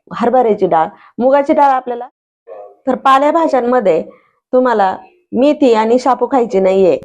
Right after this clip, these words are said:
परंतु तुम्ही कोबी, भेंडी, बटाटा असं ह्या भाज्या तुम्ही खाऊ शकता. त्या भाज्यांमध्ये पण आपल्याला शेंगदाणे घालायचे नाहीयेत, फक्त मीठ आणि मिरची घालूनच आपल्याला ही भाजी.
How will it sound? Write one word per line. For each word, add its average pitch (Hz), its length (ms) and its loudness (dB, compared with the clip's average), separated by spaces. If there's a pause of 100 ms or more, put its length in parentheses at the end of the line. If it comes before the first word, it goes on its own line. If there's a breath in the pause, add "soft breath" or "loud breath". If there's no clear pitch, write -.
(500)
परंतु 262 480 0 (840)
तुम्ही 247 160 2
कोबी, 220 760 0
भेंडी, 214 720 0
बटाटा 208 560 -2 (400 loud breath)
असं 254 300 0 (380)
ह्या 262 100 4
भाज्या 269 260 2
तुम्ही 233 260 0
खाऊ 247 180 0
शकता. 202 380 -2 (360 soft breath)
त्या 226 100 0
भाज्यांमध्ये 254 760 2
पण 233 200 -2
आपल्याला 220 340 0
शेंगदाणे 233 440 -2
घालायचे 208 380 0
नाहीयेत, 202 320 0 (400 loud breath)
फक्त 220 240 -2
मीठ 262 280 2
आणि 240 200 0
मिरची 240 320 0
घालूनच 226 400 0
आपल्याला 226 320 0
ही 240 120 2
भाजी. 214 340 -2